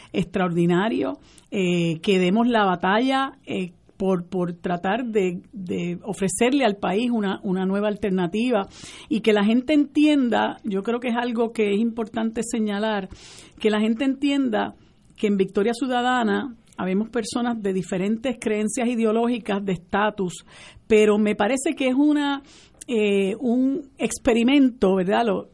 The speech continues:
lo voy a llamar así en este momento, que le permite a, a la gente trabajar, que podamos trabajar unos con otros en pos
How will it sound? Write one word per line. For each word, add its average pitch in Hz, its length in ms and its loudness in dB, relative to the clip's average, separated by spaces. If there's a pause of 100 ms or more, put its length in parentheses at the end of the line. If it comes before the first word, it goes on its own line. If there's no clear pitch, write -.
lo 202 240 -4
voy 202 140 -4
a 220 40 -6
llamar 226 280 -2
así 226 260 -2
en 214 80 -2
este 220 200 -4
momento, 226 580 -2 (360)
que 214 140 6
le 208 100 4
permite 208 960 4
a, 185 560 -4 (100)
a 175 560 -6
la 175 200 -2
gente 254 540 2
trabajar, 202 800 0
que 202 100 0
podamos 202 340 0
trabajar 240 460 0
unos 254 380 2 (180)
con 180 260 2
otros 185 540 0 (320)
en 202 220 4
pos 277 320 4